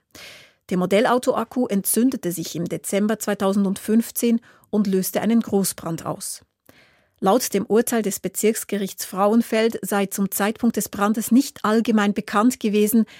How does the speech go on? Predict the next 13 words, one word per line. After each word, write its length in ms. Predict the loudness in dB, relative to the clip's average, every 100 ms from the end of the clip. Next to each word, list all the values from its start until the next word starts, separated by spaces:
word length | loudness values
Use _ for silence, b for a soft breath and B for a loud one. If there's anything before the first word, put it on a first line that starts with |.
| B B
dass 180 | -10 -2
Lithium-Polymer-Akkus 1500 | 0 0 0 2 2 0 0 2 2 2 -2 -4 -4 -4 -2
besonders 500 | 0 0 0 -2 -6
gefährlich 520 | -6 0 0 0 -2
seien. 280 | -6 -8 -14 _ _ _ b b b b b
Beim 200 | -6 -2
Brand 320 | 0 2 2
in 80 | 0
Steckborn 640 | -2 -6 -6 -2 0 2
wurden 340 | 2 0 2 2
mehrere 380 | 2 2 0 0
Häuser 280 | -2 -4
zerstört. 600 | -6 -6 -4 -2 -4 -6